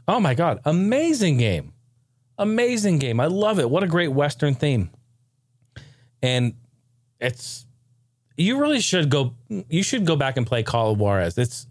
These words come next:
really, really fantastic. Um, but yeah, anyway, Red Dead Two, November fifth. Um, I briefly played the first, uh, Red Dead on, uh, three sixty. And I don't know, it, I have a weird, I have a weird thing with, like, Rockstar games.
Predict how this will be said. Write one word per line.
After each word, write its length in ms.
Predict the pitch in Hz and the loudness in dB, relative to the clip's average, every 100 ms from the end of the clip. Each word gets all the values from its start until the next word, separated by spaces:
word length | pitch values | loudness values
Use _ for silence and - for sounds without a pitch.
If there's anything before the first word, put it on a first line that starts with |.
| 143 | -4
really, 220 | 139 143 | 0 2
really 200 | 123 110 | 2 0
fantastic. 680 | 104 92 87 87 87 - - - _ _ - _ _ 117 | 0 -2 -2 -4 -4 -6 -14 -18 _ _ -20 _ _ -4
Um, 340 | 117 113 110 | -2 0 0
but 220 | 113 139 | -2 -4
yeah, 160 | 143 107 | -2 0
anyway, 280 | 139 123 110 | 0 0 2
Red 220 | 156 170 | 2 2
Dead 180 | 165 151 | 0 0
Two, 320 | 143 135 123 - - _ 143 | 0 0 -2 -10 -20 _ -2
November 300 | 139 165 156 | 0 2 0
fifth. 460 | - 135 131 - _ _ _ _ 117 | 0 0 -2 -6 _ _ _ _ -4
Um, 340 | 117 117 120 - | 0 0 0 -2
I 60 | |
briefly 440 | 143 151 208 262 180 | 0 0 0 -2 -2
played 200 | 185 156 | 0 0
the 80 | |
first, 440 | 123 156 170 - - - - | 0 -2 -4 -8 -18 -14 -4
uh, 260 | 123 123 127 - _ - | -2 0 -4 -10 _ -4
Red 240 | 127 147 | 0 2
Dead 220 | 147 147 | 2 0
on, 360 | 135 123 120 120 | 2 2 2 2
uh, 140 | 110 | 0
three 260 | 107 - 127 | 0 0 -2
sixty. 580 | - 156 - 208 214 - - _ _ _ _ - | 0 -4 -2 -2 -2 -4 -12 _ _ _ _ -4
And 360 | 117 123 127 123 | -2 0 0 0
I 80 | 220 | 0
don't 100 | 240 | 0
know, 160 | 143 - | 0 -2
it, 160 | 160 - - | -8 -6 -2
I 60 | |
have 100 | 247 | 0
a 60 | 285 | 2
weird, 680 | 165 147 185 185 180 170 139 _ _ _ _ _ - | 2 2 2 2 0 0 -4 _ _ _ _ _ -4
I 80 | 175 | -2
have 120 | 214 | 0
a 60 | |
weird 440 | 151 139 147 151 147 | 0 2 2 0 -2
thing 400 | - 139 147 160 | -2 0 2 0
with, 140 | 131 | 0
like, 140 | 123 107 | -2 -2
Rockstar 600 | 110 117 120 - 123 104 | 0 0 -2 -2 -2 0
games. 480 | 107 110 139 - | 2 2 0 -2